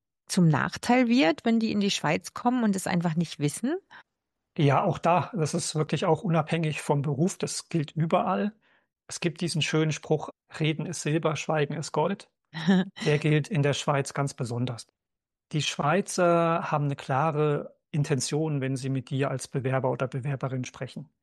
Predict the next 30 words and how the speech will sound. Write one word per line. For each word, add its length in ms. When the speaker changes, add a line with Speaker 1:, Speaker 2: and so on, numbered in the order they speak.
Speaker 2:
Sie 160
können 440
die 160
Stelle 320
in 100
der 120
Schweiz 560
nicht 220
besetzen. 540
Das 160
heißt, 520
in 120
Anführungszeichen, 920
importieren 600
sie 320
ein 280
ausländisches 720
Gut 340
mit 180
dem 140
wirtschaftlichen 600
Gedanken, 480
dass 160
du 100
in 80
der 100
Firma 480
eine 140
Funktion 580
übernimmst, 720